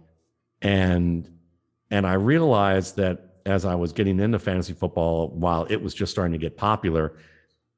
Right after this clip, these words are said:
I kind of had a, a small knack for looking at rookies. Like, at that time, it was a, you know, obviously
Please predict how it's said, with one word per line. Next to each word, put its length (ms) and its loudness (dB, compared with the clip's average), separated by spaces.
I 60 -4
kind 360 0
of 160 2
had 460 2
a, 500 -2
a 100 4
small 760 2
knack 560 -4
for 340 -4
looking 300 -2
at 100 -4
rookies. 480 -8
Like, 220 -2
at 180 -2
that 200 0
time, 400 -12
it 160 -4
was 160 -4
a, 120 -2
you 80 0
know, 200 2
obviously 840 2